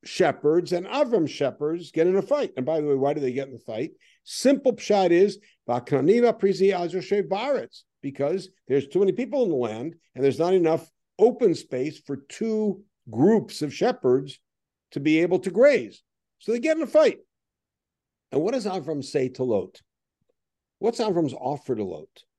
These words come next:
Take a look in source five. "Halochol haaretz lefanecha," pasuk tet. "Hiparid nami alai." The whole, the whole land's in front of us. Separate.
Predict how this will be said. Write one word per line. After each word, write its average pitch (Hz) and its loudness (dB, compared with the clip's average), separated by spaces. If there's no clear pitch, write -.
Take 233 -2
a 262 -2
look 214 2
in 143 2
source 131 -2
five. - -16
"Halochol 151 4
haaretz 214 2
lefanecha," 135 -2
pasuk 170 -4
tet. 107 -2
"Hiparid 185 0
nami 143 0
alai." 107 -4
The 151 -6
whole, 277 4
the 151 -4
whole 226 4
land's 185 4
in 156 0
front 123 -2
of 98 -8
us. 147 -12
Separate. 131 -2